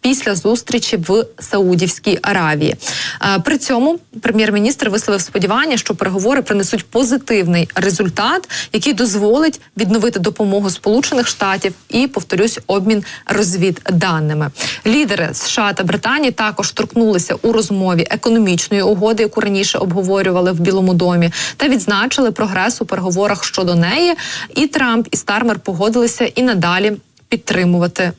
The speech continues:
зв'язок. Окрім того, речник прем'єр-, е, прем'єр-міністра Британії повідомив, що тамтешні чиновники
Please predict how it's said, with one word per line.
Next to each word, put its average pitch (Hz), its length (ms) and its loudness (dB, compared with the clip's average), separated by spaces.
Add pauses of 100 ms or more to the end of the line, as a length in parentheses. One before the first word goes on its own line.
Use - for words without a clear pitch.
(160)
зв'язок. 180 680 -2 (300)
Окрім 262 400 0
того, 285 320 2
речник 180 480 -2
прем'єр-, 190 420 0 (120)
е, 180 160 0
прем'єр-міністра 196 960 0
Британії 233 560 0
повідомив, 202 540 0
що - 200 -4
тамтешні 196 500 0
чиновники 226 640 0